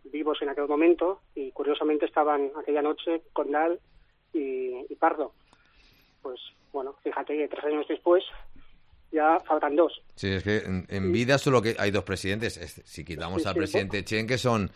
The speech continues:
Speaker 2: Dani y Collet.
Speaker 1: No, estaba Martorell también.
Speaker 2: No, pero
Speaker 1: También.
Speaker 2: Martorell era,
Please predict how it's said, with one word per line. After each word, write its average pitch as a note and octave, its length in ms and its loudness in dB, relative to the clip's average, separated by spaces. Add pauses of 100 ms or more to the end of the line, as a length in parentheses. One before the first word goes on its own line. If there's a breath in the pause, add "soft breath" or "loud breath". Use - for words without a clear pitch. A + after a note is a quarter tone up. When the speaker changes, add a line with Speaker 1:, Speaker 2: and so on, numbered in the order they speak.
(220 loud breath)
Speaker 2:
Dani G2 280 2
y A2+ 40 2
Collet. G2+ 300 8
Speaker 1:
No, - 60 2 (560)
estaba F#3 280 4
Martorell E3 480 6
también. D3 400 2 (140)
Speaker 2:
No, A#2 140 6
pero A2 140 4
Speaker 1:
También. - 0 -
Speaker 2:
Martorell A2 320 8
era, D3 100 10